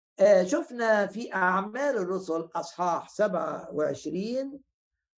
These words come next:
وممكن تغمض عينك، بشجعك وتصلي وتطلب من الرب إنه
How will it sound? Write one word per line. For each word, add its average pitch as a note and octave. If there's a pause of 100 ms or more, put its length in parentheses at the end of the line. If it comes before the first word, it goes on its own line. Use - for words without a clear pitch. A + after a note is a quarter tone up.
(240)
وممكن G3+
تغمض G3+
عينك، F#3+
بشجعك F3+
وتصلي G#3+
وتطلب E3+
من D#3+
الرب E3+
إنه D3+